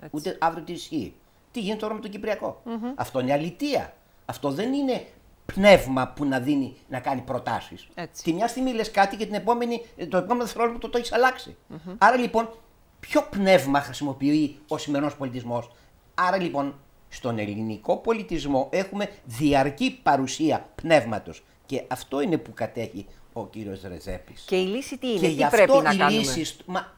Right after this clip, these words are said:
Speaker 2: μα, μα, μας το λέει, οι λύσεις του είναι εμβαπτισμένες μέσα στο πνεύμα το ελληνικό.
Speaker 1: Μμμ.
Speaker 2: Η ψυχή του έχει άμεση επαφή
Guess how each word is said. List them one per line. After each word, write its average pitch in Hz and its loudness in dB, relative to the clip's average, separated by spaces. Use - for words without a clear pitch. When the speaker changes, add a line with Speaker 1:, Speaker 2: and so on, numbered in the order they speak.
Speaker 2:
μα, 247 -2
μα, 247 -4
μας 247 -6
το 254 -4
λέει, 277 -2
οι - -4
λύσεις 180 -2
του 202 -4
είναι 247 -2
εμβαπτισμένες 180 -2
μέσα 202 -6
στο - -6
πνεύμα 165 -4
το 156 -6
ελληνικό. 131 -6
Speaker 1:
Μμμ. 151 -12
Speaker 2:
Η 165 -4
ψυχή 156 0
του 165 -8
έχει 214 -4
άμεση 226 4
επαφή 165 0